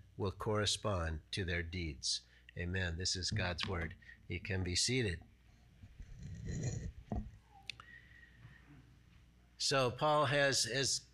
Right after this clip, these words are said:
been defending himself against these accusations of the false teachers that he sarcastically calls super apostles.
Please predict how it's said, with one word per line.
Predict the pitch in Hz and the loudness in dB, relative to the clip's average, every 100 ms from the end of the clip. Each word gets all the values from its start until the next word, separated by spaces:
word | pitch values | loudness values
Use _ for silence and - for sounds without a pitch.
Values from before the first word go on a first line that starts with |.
| - - | -10 0
been | 123 123 | 2 2
defending | 123 - 156 156 151 | 2 4 4 6 4
himself | 147 139 - 151 147 - | 4 4 4 4 4 2
against | 123 135 131 - | 0 2 2 2
these | 135 113 | 2 2
accusations | 120 135 - 117 117 127 139 143 135 127 | 4 2 2 0 2 2 2 2 2 2
of | 107 95 | 2 0
the | 98 98 - | -2 -2 -4
false | - 113 117 - | -2 0 2 2
teachers | - 135 131 135 127 - | 2 0 2 2 2 2
that | 110 107 - - - | 2 0 -6 -12 -6
he | - 147 | 0 2
sarcastically | - 131 123 - 135 151 - 151 - 127 | 4 4 2 2 4 4 4 2 2 0
calls | 117 - 117 113 110 - - | 0 2 2 2 0 -2 -2
super | - - - 135 120 110 | 2 4 4 2 2 2
apostles. | 98 104 95 101 113 - | 2 2 2 0 0 -2